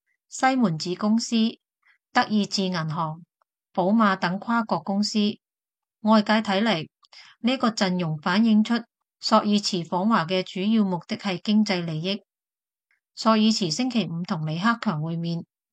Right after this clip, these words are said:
隨後佢喺記者會上提到中國人權、台灣、俄烏戰爭以及德國公司進入中國市場等問題。德國總理朔爾茨話：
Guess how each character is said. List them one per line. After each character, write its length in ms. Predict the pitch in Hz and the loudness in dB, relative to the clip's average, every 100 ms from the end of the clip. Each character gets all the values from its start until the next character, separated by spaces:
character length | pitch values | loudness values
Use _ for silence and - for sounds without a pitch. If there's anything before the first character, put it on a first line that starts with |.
| _ - | _ -12
隨 220 | - 180 | -4 -2
後 220 | 175 185 180 | 0 0 2
佢 160 | 202 | 2
喺 180 | 196 220 | 2 0
記 200 | 226 202 | 2 0
者 200 | 202 214 | 2 0
會 200 | 214 208 | 0 0
上 200 | 214 175 | 0 -2
提 200 | 180 156 | -4 -4
到 180 | 185 185 | -2 -4
中 240 | 240 240 | 0 0
國 160 | 226 - | 0 -4
人 240 | 175 151 | -4 -4
權、 300 | 156 175 151 - _ _ - | -4 -6 -8 -10 _ _ -8
台 120 | 180 | -4
灣、 480 | 156 170 220 233 233 _ _ - | -2 4 4 4 -4 _ _ -4
俄 100 | 185 | -2
烏 300 | 156 202 240 | 0 -2 0
戰 240 | 220 202 | 2 2
爭 260 | 226 233 240 _ - _ | 2 0 -2 _ -20 _
以 120 | 208 | 0
及 60 | 214 202 - | 2 0 0
德 80 | 247 - | -4 0
國 120 | 202 | 0
公 240 | - 240 | 2 0
司 200 | 233 226 | 2 0
進 220 | 220 190 | 0 -2
入 100 | 180 165 | -2 -4
中 200 | - 240 | 0 0
國 160 | 226 170 | 0 -2
市 200 | - 180 | -4 -4
場 220 | 190 147 | -4 -4
等 160 | 156 175 | -4 -4
問 200 | 175 156 | -6 -4
題。 300 | 170 - - _ _ _ _ _ _ _ _ _ - | -6 -6 -12 _ _ _ _ _ _ _ _ _ -4
德 100 | 247 | -2
國 160 | 233 | 0
總 260 | 208 214 220 | 0 2 4
理 120 | 208 | 2
朔 180 | 190 202 | 2 -2
爾 80 | 185 180 | -2 -6
茨 220 | - 170 | -6 -4
話： 240 | 156 160 | -2 -4